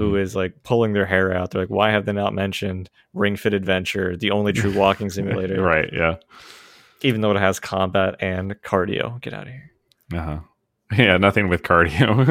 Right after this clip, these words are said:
Speaker 1: <laughs> can be a walking simulator. That's just walking. Um,
Speaker 2: And other <laughs> exercises.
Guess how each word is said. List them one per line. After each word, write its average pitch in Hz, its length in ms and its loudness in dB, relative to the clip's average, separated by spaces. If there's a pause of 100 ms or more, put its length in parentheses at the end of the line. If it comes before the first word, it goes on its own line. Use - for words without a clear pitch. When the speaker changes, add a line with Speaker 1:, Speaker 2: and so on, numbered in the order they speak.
Speaker 1:
<laughs> 160 100 4
can 160 140 6
be 147 160 6
a 123 60 8
walking 104 480 2
simulator. 90 480 -6 (120)
That's 101 220 2
just - 240 -6
walking. 110 560 -4 (1040)
Um, 127 400 -8 (140)
Speaker 2:
And 120 300 -2 (140)
other 101 300 0
<laughs> - 20 0
exercises. 107 1040 -6